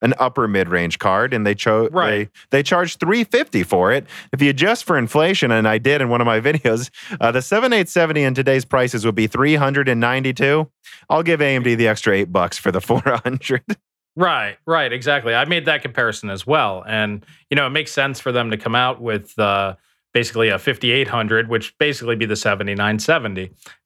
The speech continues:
Speaker 2: And I, I have a feeling probably next month they'll, they'll announce something like that, which is good. But once again, these are gonna be expensive G P Us. They're
Speaker 1: Mm-hmm.
Speaker 2: probably gonna be six ninety-nine was my guess. They could be higher.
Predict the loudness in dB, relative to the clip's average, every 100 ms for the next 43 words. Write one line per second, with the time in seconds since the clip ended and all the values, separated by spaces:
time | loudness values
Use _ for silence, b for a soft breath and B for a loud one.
0 | -2 0 0 -2 -6 -10 -4 -2 0 0
1 | 0 0 0 0 0 -2 -2 0 -2 -4
2 | -4 -4 -2 -2 -2 -2 -2 -2 -2 -4
3 | -2 -4 -4 -4 -4 -2 -2 0 -2 -2
4 | 0 0 0 -2 B B B B 0 0
5 | 0 -2 -2 -2 -2 -2 0 0 0 -2
6 | -2 -2 -6 -6 -8 -6 -4 -4 -4 -2
7 | 0 0 -2 -4 -6 -6 -4 -4 -2 -2
8 | 0 -2 -2 -2 0 0 -2 0 -2 -2
9 | -2 -2 -2 -6 B B B B -4 0
10 | 0 0 0 0 0 -2